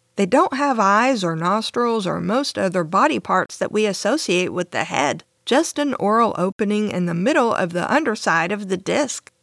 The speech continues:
Starfish do have cells at the end of their rays that act as eye spots, which are sensitive to light and dark but can't actually see anything else. Instead of a brain, it has a nerve ring around its mouth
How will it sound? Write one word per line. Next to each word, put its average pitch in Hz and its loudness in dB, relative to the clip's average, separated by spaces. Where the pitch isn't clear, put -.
Starfish 349 2
do 262 0
have 202 0
cells 247 0
at 185 0
the 190 -2
end 208 0
of 185 -4
their 160 -2
rays 214 0
that - 0
act 202 -4
as 160 -4
eye 208 2
spots, - -8
which 196 -2
are 185 2
sensitive 196 -2
to 165 -4
light 240 2
and 170 -4
dark 269 2
but 233 -2
can't 254 0
actually 170 -2
see 226 -4
anything 170 -6
else. 233 -4
Instead 285 0
of 190 0
a 170 0
brain, 233 -2
it 226 2
has 208 0
a 175 2
nerve 240 0
ring 190 0
around 170 0
its - -10
mouth 294 0